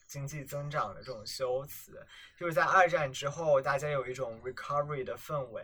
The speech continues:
嘛，大家就说要如何 overcoming the crisis，如何 return to economic growth。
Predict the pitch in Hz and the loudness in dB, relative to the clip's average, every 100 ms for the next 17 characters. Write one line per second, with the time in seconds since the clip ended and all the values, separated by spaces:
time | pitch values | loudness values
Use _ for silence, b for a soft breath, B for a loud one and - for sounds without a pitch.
0 | 87 80 - - B 131 127 127 135 127 | -12 -16 -18 -18 B 0 2 2 -2 -6
1 | - 120 120 127 123 113 107 107 120 127 | -6 -4 -2 2 2 2 0 -4 -10 -6
2 | 127 113 113 131 131 139 139 131 135 120 | -2 -2 2 4 4 4 2 2 -2 -2
3 | 123 113 113 113 b b - 127 - 120 | -6 -16 -18 -20 b b -16 -10 -2 0
4 | 117 120 104 - - b b 110 123 - | 0 -6 -10 -10 -12 b b -14 -12 -8
5 | 113 110 107 110 - - 135 127 143 127 | -4 -2 -2 -6 -10 -10 -8 -6 -4 -4
6 | 135 139 117 117 127 127 117 - - - | -8 -8 -10 -10 -10 -10 -10 -10 -12 -4
7 | 131 104 | -2 -2